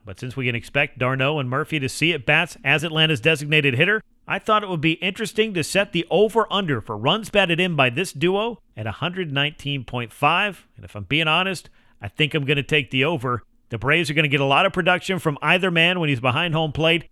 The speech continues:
and I think it's gonna be a boost to finding some production in the D H spot, where Atlanta was in the middle to lower third in the league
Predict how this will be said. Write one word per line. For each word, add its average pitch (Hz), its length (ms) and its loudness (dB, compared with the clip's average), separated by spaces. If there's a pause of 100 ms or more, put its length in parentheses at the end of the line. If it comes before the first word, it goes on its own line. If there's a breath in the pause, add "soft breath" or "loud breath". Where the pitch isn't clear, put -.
(160)
and 107 100 -10
I 107 40 -4
think 147 180 -2
it's 151 100 -2
gonna 151 180 0
be 151 140 4
a 139 60 4
boost 147 420 -2
to 127 140 -2
finding 160 340 -2
some 143 160 -4
production 147 480 0
in 139 140 -6
the 131 80 -4
D 135 240 0
H 196 160 0
spot, 135 340 2 (220 soft breath)
where 123 180 -2
Atlanta 143 340 2
was 131 220 0
in 143 140 0
the 127 100 2
middle 160 380 0
to 151 100 -2
lower 160 400 0
third 180 460 2
in 147 100 -2
the 127 80 0
league 143 460 0